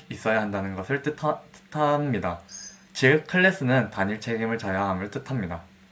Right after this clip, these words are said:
다음으로는 개방 폐쇄 원칙이 있습니다.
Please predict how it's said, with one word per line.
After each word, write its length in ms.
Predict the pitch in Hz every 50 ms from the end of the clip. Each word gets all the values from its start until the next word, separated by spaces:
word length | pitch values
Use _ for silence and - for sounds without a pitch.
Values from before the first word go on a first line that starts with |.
| - _ - - - - - - - - -
다음으로는 720 | - 113 120 135 147 143 143 139 135 135 139 135 135 127
개방 360 | - 110 107 131 143 147 -
폐쇄 220 | - 147 143 151
원칙이 540 | 143 110 101 98 95 92 - 117 107 - 120 110 101
있습니다. 520 | 98 - - 117 113 101 90 85 85